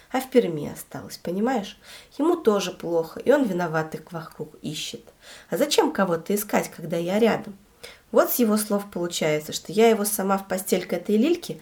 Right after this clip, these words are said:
и уложила собственными руками. А ты чего ожидала? Что он скажет: «Я виноват»? Он боится тебя потерять.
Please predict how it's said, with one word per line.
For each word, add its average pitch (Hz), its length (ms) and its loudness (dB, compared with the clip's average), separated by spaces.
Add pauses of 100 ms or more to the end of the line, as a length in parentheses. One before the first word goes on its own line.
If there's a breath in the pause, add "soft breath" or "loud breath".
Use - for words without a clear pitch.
(280 loud breath)
и 269 100 0
уложила 214 680 4
собственными 170 580 0
руками. 180 500 -4 (840)
А 247 100 -2
ты 269 160 4
чего 214 260 4
ожидала? 190 640 2 (240 loud breath)
Что - 240 0
он 196 80 6
скажет: 202 440 0
«Я 185 240 2
виноват»? 190 480 -2 (580 soft breath)
Он 202 140 2
боится 262 420 4
тебя 170 300 0
потерять. 165 680 -6